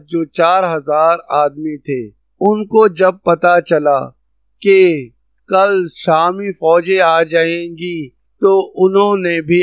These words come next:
आहिस्ता आहिस्ता जाने में ही आफियत समझी और उन्होंने हजरत मुस्लिम बिन अकील को अकेला छोड़ दिया,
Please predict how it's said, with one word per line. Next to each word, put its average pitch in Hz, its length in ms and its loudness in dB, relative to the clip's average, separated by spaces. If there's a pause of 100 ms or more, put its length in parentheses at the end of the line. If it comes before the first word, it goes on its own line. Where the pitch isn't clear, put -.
(160)
आहिस्ता 165 540 0
आहिस्ता 147 680 -4
जाने 143 560 -4
में 151 160 -8
ही 165 200 0 (120)
आफियत 156 440 -2
समझी 123 600 -8 (260)
और 175 340 4
उन्होंने 170 680 -4
हजरत 156 500 0
मुस्लिम 160 480 -4
बिन 151 280 -2
अकील 147 480 -8
को 156 240 -6 (120)
अकेला 143 440 -2
छोड़ 123 340 -6
दिया, 113 360 -8